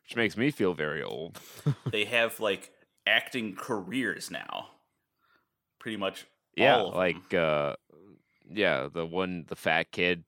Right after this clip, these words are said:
Speaker 1: does Verizon commercials, or
Speaker 2: Mm-hmm.
Speaker 1: was doing Fios commercials for a while. Finn Wolfhard is in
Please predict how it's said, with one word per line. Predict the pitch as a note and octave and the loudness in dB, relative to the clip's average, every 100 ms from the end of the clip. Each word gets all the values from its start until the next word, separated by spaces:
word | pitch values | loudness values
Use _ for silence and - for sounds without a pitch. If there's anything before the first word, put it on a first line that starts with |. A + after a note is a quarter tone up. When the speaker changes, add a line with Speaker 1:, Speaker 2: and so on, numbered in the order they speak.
| - | -4
Speaker 1:
does | E2 E2 | -2 -2
Verizon | F2 E2 C#2+ D#2 D#2+ | -2 0 2 0 -6
commercials, | - D2+ D2 D#2 E2+ F#2 - | -10 -8 -8 -6 -4 -4 -4
or | D#2 | -6
Speaker 2:
Mm-hmm. | D2+ | -6
Speaker 1:
was | D2 | -6
doing | D#2 D2 | -8 -8
Fios | - C2+ C2+ C#2+ | -4 -2 -2 -4
commercials | E2 D2+ - D2 | -10 -10 -8 -8
for | - D2+ | -6 -2
a | D#2 | 0
while. | B1+ C2+ C#2+ D2+ | 2 2 0 -2
Finn | - E2+ D#2+ D2+ - | -4 -6 -6 -8 -14
Wolfhard | D#2 D2 D2 C#2+ D#2 | -14 -8 -4 -2 -4
is | C#2+ | -8
in | C#2 D#2+ | -10 -12